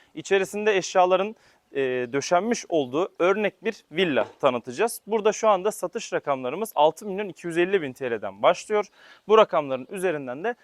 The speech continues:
pazarlık paylarımız bulunuyor. Görmüş olduğunuz gibi burada çok güzel bir olimpik havuzumuz var. Burada birazcık daha böyle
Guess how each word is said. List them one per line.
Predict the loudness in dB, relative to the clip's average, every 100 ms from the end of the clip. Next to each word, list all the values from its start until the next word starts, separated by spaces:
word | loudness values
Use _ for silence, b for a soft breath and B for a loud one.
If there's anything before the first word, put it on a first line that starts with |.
| b b
pazarlık | 0 4 4 2 0
paylarımız | 0 0 -2 -4 -6 -4
bulunuyor. | -4 -2 -4
Görmüş | -4 -4 -4 -4
olduğunuz | -4 -2 -4 -4
gibi | -8 -8
burada | -4 -2 -4 _ _ _
çok | -8 -8
güzel | -6 -4 -4
bir | -6 -4
olimpik | -6 -6 -10 -6
havuzumuz | 0 0 0 -6 -6 0
var. | 0 2
Burada | 0 0
birazcık | 6 6 4 0
daha | 4 4
böyle | 4 0